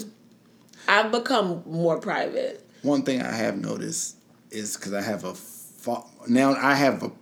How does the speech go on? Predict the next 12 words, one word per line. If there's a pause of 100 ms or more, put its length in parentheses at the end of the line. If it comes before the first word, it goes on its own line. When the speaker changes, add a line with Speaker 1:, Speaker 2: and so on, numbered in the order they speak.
Speaker 2:
bigger
following.
Speaker 1:
Yes.
Speaker 2:
That
now
Speaker 1:
'Cause
you
Speaker 2:
people
Speaker 1:
famous.
Speaker 2:
want
to
be